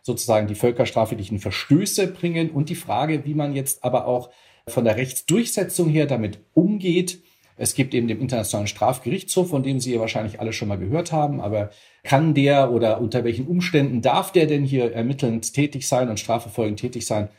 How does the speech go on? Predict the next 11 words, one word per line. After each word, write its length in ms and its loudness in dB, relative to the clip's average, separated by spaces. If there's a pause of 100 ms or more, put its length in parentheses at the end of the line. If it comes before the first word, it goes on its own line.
(240)
Und 220 0
welchen 380 2
Beitrag 400 0
können 180 2
eigentlich 300 -2
auch 180 -2
nationale 720 0
Justizsysteme 800 -4
möglicherweise 600 -4
eben 220 -4
auch 220 -4